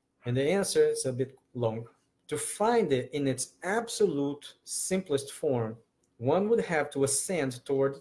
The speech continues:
pure spirits. In your world, how-, however, it is always modified to varying degrees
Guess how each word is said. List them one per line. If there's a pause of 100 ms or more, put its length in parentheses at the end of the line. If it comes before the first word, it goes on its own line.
pure
spirits. (1500)
In
your
world,
how-, (100)
however,
it
is
always
modified
to
varying
degrees